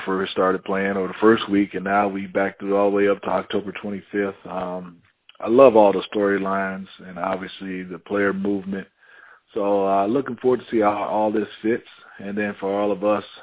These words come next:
so-called experts, we get to di-, di-, di-, uh, just break everything down, dissect it, and see what fits and see what doesn't fit, and ultimately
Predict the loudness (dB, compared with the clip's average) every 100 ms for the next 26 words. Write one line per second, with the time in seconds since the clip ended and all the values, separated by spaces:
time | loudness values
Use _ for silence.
0 | -20 -20 -10 -4 -4 -2 -2 0 0 0
1 | 0 2 2 -2 -6 -6 -10 -2 2 2
2 | 0 -10 -8 -2 -2 -4 -10 -8 -8 -6
3 | -4 -6 -6 -12 0 2 2 0 -2 -6
4 | -6 -4 -2 -2 -2 -4 -4 -4 -4 -4
5 | -8 -8 _ -20 -20 -20 -20 -20 -10 -6
6 | -4 -4 -2 -2 -2 0 -2 2 0 0
7 | -12 -8 -4 0 0 0 -2 -4 -4 0
8 | 0 -2 -12 -18 -20 -8 0 0 -2 -10
9 | -10